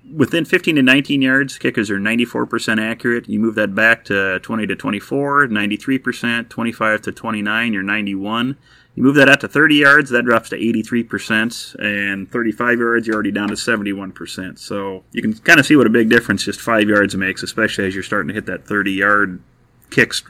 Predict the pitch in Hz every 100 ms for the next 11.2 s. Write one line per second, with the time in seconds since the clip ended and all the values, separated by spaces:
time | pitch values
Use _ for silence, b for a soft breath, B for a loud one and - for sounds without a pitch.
0 | _ 101 92 87 - 123 95 90 90 -
1 | 92 98 127 110 101 107 104 92 95 104
2 | 95 - - 123 98 90 95 - 95 98
3 | 92 - 95 92 95 90 - 110 98 85
4 | - - 90 87 - B B B B B
5 | B B 135 123 - 127 104 120 107 107
6 | 101 98 92 117 104 117 107 101 98 95
7 | 120 107 101 101 98 98 95 90 _ _
8 | _ _ _ _ 104 107 98 90 95 -
9 | 95 95 104 95 90 87 90 87 - 98
10 | - 90 95 95 90 87 - - 107 90
11 | - -